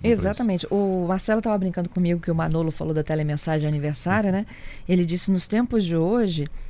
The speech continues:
Speaker 2: aquele que recebe um telefonema é sinal de amor, viu?
Speaker 1: É.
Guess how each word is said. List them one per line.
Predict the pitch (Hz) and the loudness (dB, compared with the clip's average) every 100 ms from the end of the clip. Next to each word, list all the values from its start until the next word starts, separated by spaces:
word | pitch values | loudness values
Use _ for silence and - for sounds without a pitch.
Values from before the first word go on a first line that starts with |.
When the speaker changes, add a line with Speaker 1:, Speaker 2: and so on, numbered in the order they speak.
| - | -6
Speaker 2:
aquele | 160 208 226 | 0 2 2
que | 247 | 2
recebe | 214 190 190 180 | 0 2 2 4
um | 185 | 2
telefonema | 175 170 160 147 147 190 | 2 0 0 -2 -2 0
é | 254 | -2
sinal | 240 233 247 | 0 0 0
de | |
amor, | 285 403 302 269 294 | 0 0 2 2 2
viu? | 240 277 | -2 4
Speaker 1:
É. | 120 113 | 6 6